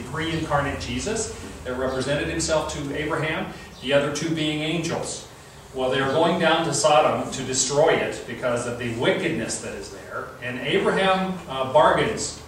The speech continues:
with these three figures and says, "Well, what if there are fifty people who are good people, righteous people in, in Sodom? Would you destroy it and just destroy those, those people?"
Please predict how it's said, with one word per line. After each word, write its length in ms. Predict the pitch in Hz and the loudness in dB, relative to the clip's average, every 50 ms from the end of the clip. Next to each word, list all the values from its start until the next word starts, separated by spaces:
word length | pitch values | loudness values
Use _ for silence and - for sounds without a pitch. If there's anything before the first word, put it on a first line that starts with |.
| - 120 | -10 -6
with 380 | 120 120 - - - - - - - - - - | -4 -4 -4 -4 -6 -8 -12 -16 -16 -18 -16 -10
these 260 | 131 127 123 - - | -8 -6 -4 -4 -4
three 160 | - 131 123 | -6 -6 -6
figures 460 | 113 - - - - - - - - - - - - - 131 127 - - - 131 131 | -6 -6 -8 -8 -8 -8 -8 -6 -8 -8 -8 -8 -4 -2 0 2 2 2 2 0 0
and 160 | 135 - 143 | 0 0 0
says, 580 | - - 160 147 143 139 139 143 139 - - - - - - - - | 0 2 4 4 4 4 4 2 0 -2 -6 -8 -12 -14 -14 -10 0
"Well, 380 | 135 147 151 156 165 - - | 4 6 8 8 8 6 4
what 180 | - 151 165 - | 4 4 4 4
if 120 | 190 185 | 4 2
there 260 | 180 175 165 160 156 139 | 2 2 2 2 4 4
are 520 | 143 143 139 135 135 135 127 - - - - - - - - - - - - - - | 4 6 6 6 4 4 2 0 -4 -8 -10 -14 -14 -14 -14 -14 -16 -16 -16 -16 -4
fifty 340 | - 190 190 185 185 180 165 | 0 0 0 0 0 -2 -2
people 520 | 196 214 233 - - - - - - - - - | 0 0 0 0 0 0 -2 -2 -4 -8 -10 -8
who 140 | 160 151 143 | -4 0 0
are 120 | 143 - - - | 2 2 0 4
good 260 | - 196 226 - - | 6 6 8 8 6
people, 280 | - 139 127 113 113 - | 4 2 0 0 2 4
righteous 380 | - - - - - - - - | 6 6 6 6 4 2 0 -2
people 240 | 127 123 - 123 120 | -4 -6 -4 -4 -4
in, 120 | 120 117 120 - - - - - - - | -4 -4 -6 -10 -12 -16 -18 -18 -12 -8
in 460 | 147 139 139 135 135 135 135 131 123 | -4 -4 -2 -2 -2 -2 -4 -4 -2
Sodom? 440 | - - 139 139 151 143 127 131 131 | 0 4 4 6 6 6 4 2 0
Would 100 | 131 131 | 0 -2
you 80 | 131 | -2
destroy 520 | 127 135 135 - - 139 135 135 135 - - | -2 0 0 0 0 0 0 2 4 4 6
it 260 | - 147 147 - - - | 6 6 6 6 4 0
and 120 | 131 127 | -4 -4
just 360 | 120 131 - - - 139 117 | -4 -2 -4 -4 -4 -6 -6
destroy 340 | - 127 - - 160 156 147 | -4 -2 -2 0 2 2 2
those, 320 | - 139 139 - - - - | 2 2 0 -2 -4 -4 -2
those 280 | 147 147 156 - 165 | 0 0 0 0 -2
people?" 480 | - 151 151 - 233 240 254 254 - | -4 -6 -4 -2 -2 -2 0 -2 -4